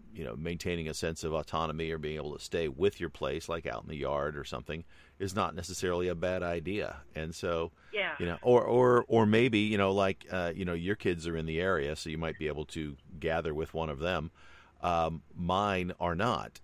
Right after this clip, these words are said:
Speaker 1: And I've got a daughter who's in another city in California that's, you know, <laughs> six hours away. Well, you know, she might need assistance. So I wanted to have something that I could throw in a vehicle and I could hit the road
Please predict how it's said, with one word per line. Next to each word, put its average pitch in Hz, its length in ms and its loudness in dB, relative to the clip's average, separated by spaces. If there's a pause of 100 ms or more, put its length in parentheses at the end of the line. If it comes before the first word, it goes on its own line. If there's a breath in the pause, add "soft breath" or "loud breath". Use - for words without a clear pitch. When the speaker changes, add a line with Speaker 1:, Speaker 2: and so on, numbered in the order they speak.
Speaker 1:
And 82 400 -2
I've 87 200 -4
got 82 220 0
a 82 60 -2
daughter 82 360 -2
who's 87 260 -6
in 85 140 -4
another 80 320 -2
city 92 400 -2
in 82 100 -4
California 80 680 0
that's, 80 280 -4
you 87 80 -2
know, 76 180 -4 (180)
<laughs> - 180 -20
six - 340 -2
hours 101 340 4
away. 95 380 2 (420 loud breath)
Well, 101 300 4 (100)
you 104 100 -4
know, 98 200 0 (560)
she - 180 2
might 120 220 4
need 104 140 2
assistance. 107 460 0
So 87 200 0
I 101 120 4
wanted 107 280 4
to 98 80 6
have 98 140 2
something 98 320 0
that 87 100 0
I 87 80 2
could 82 180 -4
throw 101 400 6 (100)
in 92 120 0
a 87 40 0
vehicle 90 560 0 (600 soft breath)
and 87 160 2
I 92 120 2
could 95 180 2
hit 95 160 4
the 87 80 0
road 85 360 2